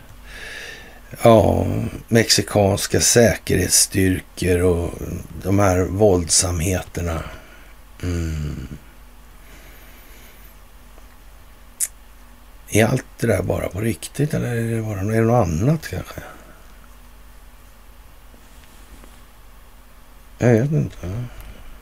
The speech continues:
Kan det finnas syfte?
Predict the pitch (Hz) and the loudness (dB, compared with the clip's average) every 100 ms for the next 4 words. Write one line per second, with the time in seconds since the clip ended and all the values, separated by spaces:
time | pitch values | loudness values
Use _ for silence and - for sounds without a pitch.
0 | - - - - - - - - - - | -20 -20 -20 -20 -20 -18 -20 -20 -20 -20
1 | - - - - 107 117 107 - - 110 | -20 -18 -14 -4 0 4 2 0 -2 -2
2 | - - - - 117 | -2 -10 -10 -2 -2